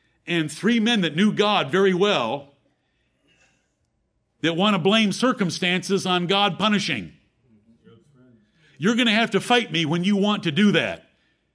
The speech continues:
'cause I find no virtue in it to think that God's punishing me when something bad happens in life. There's a lot of other reasons bad things happen, including the glory of God, which is a very good thing.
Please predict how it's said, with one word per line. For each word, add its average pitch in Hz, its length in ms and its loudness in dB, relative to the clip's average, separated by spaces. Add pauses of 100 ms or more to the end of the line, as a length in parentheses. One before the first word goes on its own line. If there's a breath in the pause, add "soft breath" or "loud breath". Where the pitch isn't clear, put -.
'cause 170 140 -2
I 202 140 0
find 202 300 0
no 208 140 2
virtue 185 500 0
in 147 80 0
it - 260 -12 (500)
to 175 100 -2
think 208 280 0
that 165 140 -4
God's 196 360 0
punishing 214 500 -2
me 135 380 -4 (240 loud breath)
when 170 160 -4
something 185 400 -4
bad 220 280 0
happens 139 600 -4 (160)
in 165 140 -2
life. 139 440 -4 (340 soft breath)
There's 170 160 0
a 185 60 -2
lot 202 180 0
of 202 80 0
other 240 200 0
reasons 180 420 -2
bad 160 280 -2
things 147 260 -4
happen, 156 500 -4 (240 soft breath)
including 214 400 -2
the 196 80 0
glory 196 320 4
of 147 120 -2
God, 180 460 -2 (180 soft breath)
which 202 160 -2
is 208 100 0
a 208 60 2
very 240 220 0
good 220 240 -2
thing. 98 340 -6